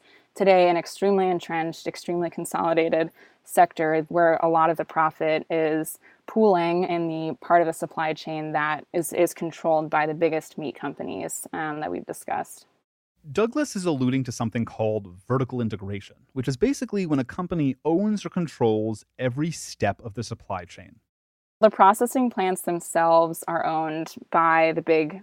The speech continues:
Speaker 1: meat companies that we've been referring to. So Tyson Foods, J B S, Smithfield, et cetera. They'll run those processing facilities.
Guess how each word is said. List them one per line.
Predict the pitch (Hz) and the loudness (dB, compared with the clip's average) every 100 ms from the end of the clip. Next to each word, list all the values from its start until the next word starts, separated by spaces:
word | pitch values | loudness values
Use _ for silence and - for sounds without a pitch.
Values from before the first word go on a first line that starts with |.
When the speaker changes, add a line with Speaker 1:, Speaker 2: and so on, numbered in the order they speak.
| - | -8
Speaker 1:
meat | 170 160 | -8 -6
companies | - 170 - 156 160 | -8 -8 -8 -6 -6
that | 151 | -4
we've | 156 156 | -6 -6
been | 151 | -8
referring | 156 160 156 156 | -8 -6 -6 -6
to. | - 143 185 | -6 -6 -4
So | 165 151 | -6 -6
Tyson | - 104 - 170 | -6 -8 -8 -6
Foods, | - 277 240 190 | 0 2 2 2
J | 160 151 | -4 -4
B | 160 | 0
S, | 180 175 170 - | 0 0 -2 -6
Smithfield, | 165 - - 156 143 | -10 -10 -6 -6 -6
et | - | -6
cetera. | - - 175 175 165 | -6 -4 -6 -6 -2
They'll | 165 165 165 - - _ | 2 4 4 0 -12 _
run | 185 185 | 2 2
those | 175 160 | 0 -2
processing | - 151 - 160 160 160 | -4 -6 -6 -10 -10 -8
facilities. | 160 - - 156 156 165 - | -8 -4 -4 -4 -2 -4 -4